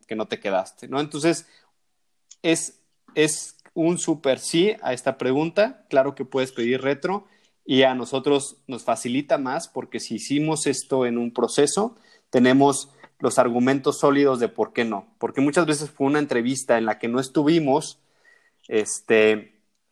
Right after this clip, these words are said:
en la que el jefe de la posición lo único que dijo fue, "No me gustó, pasa al-, pásame al otro",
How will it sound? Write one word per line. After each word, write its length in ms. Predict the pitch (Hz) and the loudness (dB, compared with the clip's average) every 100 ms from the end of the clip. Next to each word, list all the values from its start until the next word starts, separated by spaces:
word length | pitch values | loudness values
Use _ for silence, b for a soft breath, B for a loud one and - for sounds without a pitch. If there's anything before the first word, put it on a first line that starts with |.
| _ - | _ -6
en 160 | 117 123 | 0 2
la 180 | 117 | 2
que 240 | - 123 120 | 0 -2 -2
el 100 | 117 | -2
jefe 260 | 143 131 139 | -4 0 2
de 40 | |
la 140 | 123 | 0
posición 340 | - 117 139 135 | -2 -6 -4 -2
lo 80 | 127 | -2
único 260 | 135 127 | -4 -4
que 120 | - | -4
dijo 220 | 120 120 120 | -6 -6 -6
fue, 460 | - 127 127 - _ _ | 0 2 2 -6 _ _
"No 140 | 131 135 | -4 0
me 100 | 135 | 0
gustó, 680 | 117 - 135 131 127 _ | -2 -2 2 2 0 _
pasa 340 | - 123 - 120 | 0 0 2 -2
al-, 200 | 120 - | -2 -4
pásame 400 | - 139 139 127 | -2 -2 -2 -2
al 100 | 120 | 0
otro", 500 | 135 147 151 208 _ | 0 0 -2 -4 _